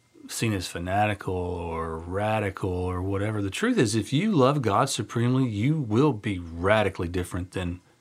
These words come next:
ninety-eight percent of the ninety-nine percent of the people that you live around. You ju-, you may look like them, you may wear the same style clothes, the same style hair,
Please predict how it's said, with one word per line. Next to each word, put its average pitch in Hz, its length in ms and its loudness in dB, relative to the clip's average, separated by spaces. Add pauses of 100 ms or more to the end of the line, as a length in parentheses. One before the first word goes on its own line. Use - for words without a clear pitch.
(640)
ninety-eight 120 640 4
percent 104 280 0
of 101 60 0
the 92 60 -2
ninety-nine 104 440 4
percent 101 240 0
of 95 80 -2
the - 20 -8
people 98 220 0
that 90 220 0
you 101 80 4
live 92 200 0
around. 82 340 -4
You 127 120 4
ju-, 139 180 4 (220)
you 147 120 8
may 143 160 8
look 113 300 6
like 180 200 6
them, 175 180 6
you 131 80 8
may 107 120 6
wear 104 200 6
the 101 100 2
same 95 240 -2
style 95 300 4
clothes, 160 400 6
the 113 80 -2
same 101 220 0
style 98 260 2
hair, 139 320 4